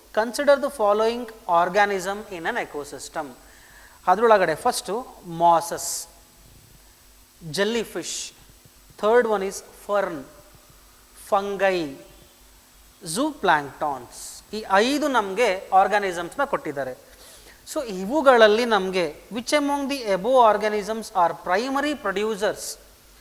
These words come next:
of an ecosystem? ಒಂದು ಎಕೋಸಿಸ್ಟಮ್ ಅಲ್ಲಿ ಇದ್ರುಗಳಲ್ಲಿ ನಾವು, ಇವುಗಳಲ್ಲಿ ಯಾವುದು ನಮಗೆ ಪ್ರೈಮರಿ ಪ್ರೊಡ್ಯೂಸರ್ಸ್ ಅಂತ ಹೇಳ್ತಾರೆ. ಪ್ರೈಮರಿ ಪ್ರೊಡ್ಯೂಸರ್ಸ್ ಅಂದ್ರೆ ಏನು ಅಂದ್ರೆ, ಯಾವುದೇ ಒಂದು ಎಕೋಸಿಸ್ಟಮ್ ಅಲ್ಲಿ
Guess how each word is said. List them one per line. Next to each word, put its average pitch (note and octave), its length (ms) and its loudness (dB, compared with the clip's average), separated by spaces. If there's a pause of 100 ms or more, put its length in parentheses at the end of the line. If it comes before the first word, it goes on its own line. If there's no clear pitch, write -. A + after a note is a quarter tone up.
(340)
of G3 180 2
an - 40 0
ecosystem? F3 720 -6 (440)
ಒಂದು C4 180 -4
ಎಕೋಸಿಸ್ಟಮ್ B3 760 -4
ಅಲ್ಲಿ F3 540 -6 (100)
ಇದ್ರುಗಳಲ್ಲಿ G#3+ 600 4
ನಾವು, F3 160 -6
ಇವುಗಳಲ್ಲಿ G#3 640 0
ಯಾವುದು A3+ 400 0
ನಮಗೆ A3+ 340 -4
ಪ್ರೈಮರಿ C4+ 640 -2
ಪ್ರೊಡ್ಯೂಸರ್ಸ್ G3 760 -2
ಅಂತ E3+ 160 -10
ಹೇಳ್ತಾರೆ. D3 400 -6 (520)
ಪ್ರೈಮರಿ C#4+ 460 0
ಪ್ರೊಡ್ಯೂಸರ್ಸ್ A3 600 -4
ಅಂದ್ರೆ G3+ 240 -4
ಏನು E3+ 200 -6
ಅಂದ್ರೆ, E3 580 -6
ಯಾವುದೇ F#3 460 2
ಒಂದು C4+ 220 0
ಎಕೋಸಿಸ್ಟಮ್ G3+ 800 -4
ಅಲ್ಲಿ F3 340 -4